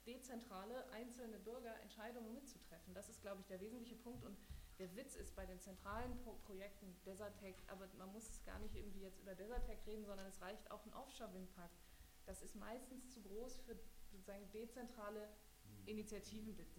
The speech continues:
Speaker 1: ein bisschen ein blödsinniger Begriff, aber sozusagen für kleinere, bürgergetragene Initiativen, wo es Möglichkeiten zur
Speaker 2: Mhm, ist klar.
Speaker 1: Einflussnahme gibt,
Speaker 2: Ja, ja.
Speaker 1: das geht einfach nicht.
Speaker 2: Das ist, das ist völlig klar.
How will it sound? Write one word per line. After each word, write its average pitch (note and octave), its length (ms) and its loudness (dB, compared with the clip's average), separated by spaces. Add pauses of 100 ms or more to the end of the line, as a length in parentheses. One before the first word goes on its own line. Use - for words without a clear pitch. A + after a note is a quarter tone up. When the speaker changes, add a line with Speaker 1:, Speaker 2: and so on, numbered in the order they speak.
(100)
Speaker 1:
ein F3+ 80 -4
bisschen F3+ 200 0
ein - 40 0
blödsinniger F#3 440 0
Begriff, G#3 340 2
aber F#3+ 180 2
sozusagen F#3 340 -2 (360)
für G#3 140 2
kleinere, A3 760 4 (140)
bürgergetragene G3+ 1120 4 (100)
Initiativen, G#3 640 2
wo G3 80 0
es F#3 100 -2
Möglichkeiten A3+ 640 2
zur - 140 -2
Speaker 2:
Mhm, - 40 2
ist - 0 -
klar. E3 140 2
Speaker 1:
Einflussnahme A3 640 2
gibt, F#3 160 2
Speaker 2:
Ja, C3 100 4
ja. A#2 60 4 (280)
Speaker 1:
das - 160 6
geht C4 260 2
einfach - 340 2
nicht. - 200 4
Speaker 2:
Das B2 80 2
ist, - 140 -2
das A2+ 100 4
ist G#2+ 120 -2
völlig A#2+ 260 -2
klar. B2+ 160 -2